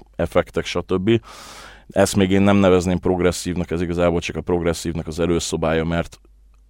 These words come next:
ahhoz, hogy valami progresszív legyen, ugye magának a szónak a, a eredeti értelme az az, hogy haladó.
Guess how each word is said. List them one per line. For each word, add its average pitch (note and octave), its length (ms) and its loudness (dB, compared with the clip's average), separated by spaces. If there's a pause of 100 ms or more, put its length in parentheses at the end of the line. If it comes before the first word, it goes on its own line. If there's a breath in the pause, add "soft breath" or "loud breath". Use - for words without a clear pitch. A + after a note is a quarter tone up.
ahhoz, G2+ 320 4
hogy F#2+ 160 0
valami F#2+ 260 4
progresszív F2+ 640 0
legyen, F#2 260 2
ugye F2 160 0
magának F2 420 0
a E2+ 40 -8
szónak F2 400 -4
a, E2 280 -4
a E2 240 -2 (500 loud breath)
eredeti E2+ 380 -2
értelme E2 420 -2
az D#2+ 120 -6
az, E2 160 -8
hogy - 140 -10
haladó. E2+ 500 2